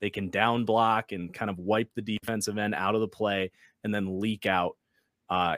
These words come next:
you know, into kind of, like, either the flat or they'll run a corner route off of that. It's, it's textbook with these offenses. And Claypool's perfect for that. He's two hundred thirty-five pounds. He can actually hit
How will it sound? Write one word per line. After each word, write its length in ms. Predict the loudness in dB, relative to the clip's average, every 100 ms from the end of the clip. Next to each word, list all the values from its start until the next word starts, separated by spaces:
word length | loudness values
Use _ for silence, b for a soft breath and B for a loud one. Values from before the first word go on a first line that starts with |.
| -2
you 100 | -4
know, 160 | -2
into 220 | -4 -6 -8
kind 200 | -6 -4
of, 140 | -2
like, 240 | -4 -4
either 220 | -4 -2 -4
the 80 | -2
flat 460 | 6 8 10 8
or 120 | 6 0
they'll 100 | 0
run 160 | -2 -4
a 40 |
corner 320 | 0 4 6
route 200 | 8 8
off 220 | 8 6
of 60 | 2
that. 260 | 0 0 -4 _ _ _ _ 4
It's, 400 | 4 4 -4 -6 -4
it's 100 | 0
textbook 500 | 6 6 6 -4 0
with 100 | 0
these 180 | 2 6
offenses. 680 | 6 4 -2 -8 -8 -8 -4
And 220 | -2 -2
Claypool's 420 | 6 6 10 6 8
perfect 400 | 8 6 6 -8
for 80 |
that. 140 | -6 -6
He's 140 | -4
two 100 | 2
hundred 260 | 6 6 6
thirty-five 520 | 6 6 8 6 6
pounds. 420 | 0 0 0 -4 b b b
He 100 | -2
can 140 | 2
actually 380 | 2 2 0 0
hit 420 | 0 6 6 6